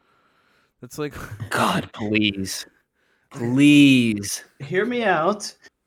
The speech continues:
Speaker 3: Hear me out,
Speaker 2: <laughs>
Speaker 3: uh, Bill Gates. We don't want to waste any more cum. So when you're having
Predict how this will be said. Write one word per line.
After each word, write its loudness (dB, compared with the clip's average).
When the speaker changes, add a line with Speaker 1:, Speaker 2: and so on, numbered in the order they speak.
Speaker 3:
Hear -2
me -4
out, 2
Speaker 2:
<laughs> -
Speaker 3:
uh, 4
Bill 4
Gates. 2
We 0
don't 4
want 4
to -4
waste 4
any 0
more 4
cum. 2
So 2
when -2
you're -2
having -6